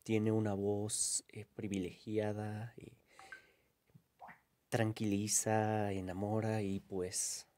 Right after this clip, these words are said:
si algo caracteriza a la cultura italiana es el amor. Y en lo personal a mí me gusta mucho la música italiana por eso,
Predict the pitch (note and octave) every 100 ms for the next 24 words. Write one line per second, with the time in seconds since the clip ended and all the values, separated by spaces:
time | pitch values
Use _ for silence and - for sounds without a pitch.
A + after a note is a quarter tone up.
0 | _ - - G#2 B2+ C#3 A2+ - G#2+ G#2
1 | G#2 - G#2 F#2+ F2 E2+ - - - G#2+
2 | - G#2+ A2+ A2+ A2 G#2+ A#2 A#2 D#3 _
3 | - - - _ D#3 D3 A2 F#2+ F#2 F2+
4 | - _ _ _ - G#2+ G2 F#2+ F#2+ F#2+
5 | F#2 G2 F#2+ - G2+ A#2+ C3+ C#3 A#2 A2
6 | G#2 - G#2+ G#2 - - _ _ _ _
7 | _ _ _ D3+ D3+ A#2 A#2 A2 A2 A2+
8 | G#2+ C3 G#2 D#2+